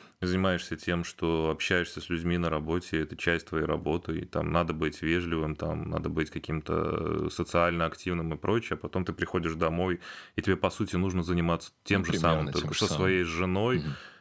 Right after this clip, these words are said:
Speaker 1: э, да, то, ну, начинаются какие-то серьезные, мне кажется, вот, э, пе-, перенесения не того уровня, да, то есть ты рано или поздно, наоборот, вот, как бы б-, все больше устаешь, даже дома не отдыхаешь, деятельность не меняешь, как бы, и,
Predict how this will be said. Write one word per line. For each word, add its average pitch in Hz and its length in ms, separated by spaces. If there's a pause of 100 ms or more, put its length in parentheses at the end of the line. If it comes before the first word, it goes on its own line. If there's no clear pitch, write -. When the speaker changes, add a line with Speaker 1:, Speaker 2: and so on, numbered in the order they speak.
Speaker 1:
э, 80 600
да, 80 260
то, 80 360
ну, 78 680
начинаются 82 480
какие-то - 300
серьезные, 82 440
мне 78 140
кажется, 78 600
вот, 80 260
э, 76 240
пе-, 110 100
перенесения 104 680
не 87 120
того 87 360
уровня, 76 320
да, 73 160
то 80 120
есть - 120
ты 82 80
рано 87 220
или 85 120
поздно, 90 360
наоборот, 87 440
вот, 85 120 (340)
как 87 160
бы 90 120
б-, 95 200
все - 140
больше 107 440
устаешь, 95 540
даже 85 260
дома 90 280
не 85 100
отдыхаешь, 85 520
деятельность 85 540
не 85 60
меняешь, 85 500
как 80 200
бы, 71 120
и, 87 200